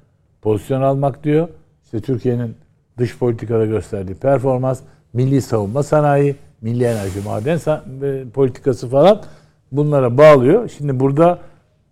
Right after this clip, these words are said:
e, iki, Cumhurbaşkanı'nın iki lafından bir tanesi neydi? "Bunlar teröristlerle işbirliği yapıyorlar." Doğru mu?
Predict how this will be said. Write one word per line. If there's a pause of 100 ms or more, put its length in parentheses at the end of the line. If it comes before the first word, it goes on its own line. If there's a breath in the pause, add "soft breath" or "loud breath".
(100)
e, (320)
iki,
Cumhurbaşkanı'nın
iki
lafından
bir
tanesi
neydi? (1040)
"Bunlar
teröristlerle
işbirliği
yapıyorlar."
Doğru
mu?